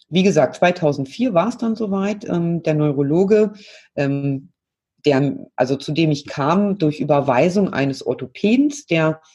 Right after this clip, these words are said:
bei einem M R T Rückenmarksläsionen gefunden hat. Also Rückenmarksläsionen, äh,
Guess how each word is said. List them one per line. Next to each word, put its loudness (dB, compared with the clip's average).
bei 2
einem 2
M -2
R -4
T 2
Rückenmarksläsionen 0
gefunden 2
hat. -2
Also -2
Rückenmarksläsionen, 0
äh, -8